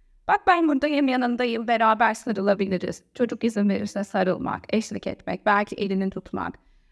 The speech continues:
Ee, orada bir duygusal temas ihtiyacı artabilir. Orada yan yana eşlik etmek o süreci başlatan bir durum olacaktır. Sonrasında ise, e,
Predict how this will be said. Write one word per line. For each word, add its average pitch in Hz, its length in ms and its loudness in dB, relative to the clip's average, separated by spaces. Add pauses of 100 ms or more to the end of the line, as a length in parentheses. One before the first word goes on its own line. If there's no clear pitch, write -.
(120)
Ee, 220 300 2
orada 294 300 2
bir 302 180 2
duygusal 269 500 2
temas 226 340 -2
ihtiyacı 202 520 0
artabilir. 190 760 -6 (300)
Orada 349 220 4 (100)
yan 330 240 4
yana 330 240 4
eşlik 262 380 -4
etmek - 320 -4 (120)
o 311 80 -2
süreci 320 600 -4 (500)
başlatan 320 800 2 (220)
bir 427 240 2
durum 339 260 4
olacaktır. 180 540 2
Sonrasında 330 800 0
ise, - 500 -2 (680)
e, 233 600 0